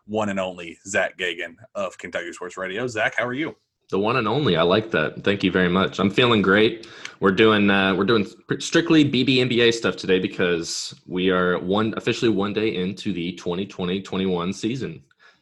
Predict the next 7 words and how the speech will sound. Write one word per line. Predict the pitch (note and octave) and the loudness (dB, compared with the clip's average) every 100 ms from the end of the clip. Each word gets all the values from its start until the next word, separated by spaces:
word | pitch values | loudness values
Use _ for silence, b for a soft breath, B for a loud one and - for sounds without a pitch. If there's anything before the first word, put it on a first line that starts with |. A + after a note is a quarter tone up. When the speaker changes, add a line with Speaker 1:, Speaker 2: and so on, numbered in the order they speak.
| b b - | b b -10
Speaker 2:
after | F#2 F#2+ F2+ | -6 0 2
a, | F2 F2 D#2+ - | 2 0 -4 -4
a | F2 | -6
short | - - G2+ | -4 0 0
little | G2 F#2+ | 0 0
off | F#2+ G#2+ | 0 -2
season. | - D2+ D2 C#2 | -4 -10 -10 -14